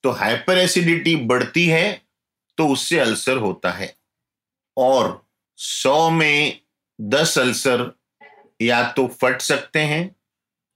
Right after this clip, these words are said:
ऑपरेशन की जरूरत पड़ सकती है, पेट के अंदर खून बह सकता है,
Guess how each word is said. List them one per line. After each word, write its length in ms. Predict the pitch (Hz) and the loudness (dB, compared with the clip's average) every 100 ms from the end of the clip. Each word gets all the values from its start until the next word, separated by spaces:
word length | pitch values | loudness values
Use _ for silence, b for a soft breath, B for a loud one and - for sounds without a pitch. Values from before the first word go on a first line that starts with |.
| 95 | -10
ऑपरेशन 500 | 90 127 120 135 131 | -4 -2 0 0 0
की 120 | 131 | 0
जरूरत 340 | 127 127 123 - | 0 0 -2 -2
पड़ 120 | 120 | -2
सकती 400 | 127 117 - 123 | -4 -6 -4 -2
है, 340 | 120 123 143 _ _ _ _ _ _ - | -2 -4 -8 _ _ _ _ _ _ -4
पेट 260 | 123 123 120 | 0 0 0
के 140 | 135 | -2
अंदर 400 | 123 117 123 120 - _ _ _ _ - | 0 0 0 -2 -8 _ _ _ _ -14
खून 420 | - 135 139 135 _ - | -4 -2 0 -4 _ -4
बह 160 | 123 123 | 0 0
सकता 400 | 123 127 - 123 | -2 -4 -2 -2
है, 400 | 120 120 120 | 0 -2 -4